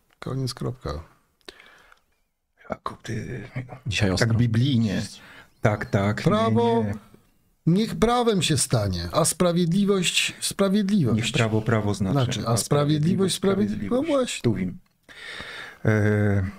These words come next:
Speaker 2: chyba nie pomyliłem. Tuwim. E, nikt się nie odezwie. <laughs>
Speaker 1: Nie wiem.
Speaker 3: Zostawiam
Speaker 1: Nie
Speaker 3: cię,
Speaker 1: znam
Speaker 3: Tomek,
Speaker 1: wszystkich cytatów
Speaker 3: zostawiamy
Speaker 1: z
Speaker 3: cię,
Speaker 1: Tuwima.
Speaker 3: Tomek, z tym.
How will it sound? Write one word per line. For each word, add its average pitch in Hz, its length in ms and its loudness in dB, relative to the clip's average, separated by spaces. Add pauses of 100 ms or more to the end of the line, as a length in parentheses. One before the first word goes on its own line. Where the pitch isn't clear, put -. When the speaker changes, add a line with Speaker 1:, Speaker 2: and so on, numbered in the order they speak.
(1000)
Speaker 2:
chyba - 180 -2
nie 92 100 2
pomyliłem. 113 480 2 (1000)
Tuwim. 101 360 0 (1300)
E, 113 80 0 (140)
nikt 110 180 2
się 120 100 2
nie 113 100 2
odezwie. 98 400 2 (320)
<laughs> 123 340 0
Speaker 1:
Nie 151 180 2
wiem. 180 200 0 (200)
Speaker 3:
Zostawiam 139 220 2
Speaker 1:
Nie 180 60 4
Speaker 3:
cię, 202 60 2
Speaker 1:
znam 202 160 2
Speaker 3:
Tomek, - 100 -2
Speaker 1:
wszystkich 190 320 2
cytatów 170 360 2
Speaker 3:
zostawiamy 165 280 2
Speaker 1:
z 175 60 4
Speaker 3:
cię, 165 60 4
Speaker 1:
Tuwima. 160 80 4 (120)
Speaker 3:
Tomek, - 40 -6
z - 40 -10
tym. - 100 0